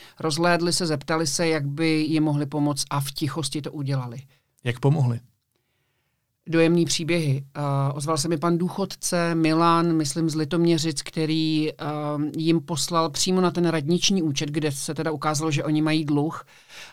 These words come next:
Speaker 1: ehm, tak jim poslal část peněz, aby jim ten dluh splatil. A ozval se, eh, mladý podnikatel Honza, ani mu není třicet let, který jim z-, uplat-,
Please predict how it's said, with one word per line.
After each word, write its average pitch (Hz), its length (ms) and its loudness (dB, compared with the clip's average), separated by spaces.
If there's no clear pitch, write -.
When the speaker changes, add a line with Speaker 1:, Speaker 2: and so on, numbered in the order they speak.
Speaker 1:
ehm, 147 540 2
tak 156 180 -4
jim 170 120 2
poslal 165 380 0
část 160 480 -2
peněz, 165 340 2
aby 147 200 0
jim 156 180 2
ten 156 180 0
dluh 151 220 -2
splatil. 139 540 -2
A 151 80 -10
ozval 151 340 -2
se, 147 640 0
eh, 147 180 0
mladý 170 320 2
podnikatel 196 580 2
Honza, 180 500 4
ani 160 260 4
mu 165 100 4
není 170 240 4
třicet 175 380 -2
let, 147 280 0
který 156 460 -4
jim 156 380 2
z-, - 320 2
uplat-, 151 280 -6